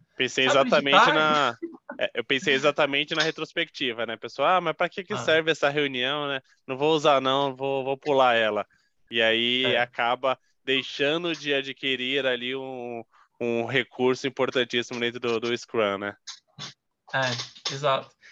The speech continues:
Speaker 2: Né, isso vale pra tudo, assim, é, eu acho que pra, eu já vi time reclamar de usar definição de pronto, definição de preparado, e aí chega lá, "Ah, eu finalizei, mas só falta um pouquinho."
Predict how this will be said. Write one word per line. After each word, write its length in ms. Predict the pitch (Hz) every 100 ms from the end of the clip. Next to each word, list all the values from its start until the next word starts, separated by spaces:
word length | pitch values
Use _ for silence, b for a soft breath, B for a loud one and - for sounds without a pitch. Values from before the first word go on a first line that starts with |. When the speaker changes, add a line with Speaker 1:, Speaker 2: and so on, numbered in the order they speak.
| -
Speaker 2:
Né, 120 | 302
isso 240 | 180 185 208
vale 200 | 226 254
pra 200 | 262 277
tudo, 340 | - 202 156
assim, 360 | 139 151 127 123
é, 200 | 135 -
eu 60 | 131
acho 200 | 139 -
que 540 | 156 156 147 135 - -
pra, 180 | 135
eu 640 | 151 - _ _ _ _ 135
já 120 | 165
vi 100 | 180
time 220 | 180 190 185
reclamar 460 | 185 180 160 160
de 80 | 160
usar 160 | 156 151
definição 360 | 151 151 156
de 60 | 143
pronto, 580 | - 151 175 147 127 120
definição 380 | 123 139 135
de 60 | 147
preparado, 1040 | 147 143 139 127 143 165 147 131 120 123 - b b b -
e 60 |
aí 100 | 147
chega 300 | 156 185 180
lá, 300 | 175 180 196
"Ah, 40 | 262
eu 60 |
finalizei, 560 | - 254 285 269 190 226
mas 140 | 208
só 120 | 196 196
falta 220 | - 247
um 40 |
pouquinho." 540 | 262 262 185 151 123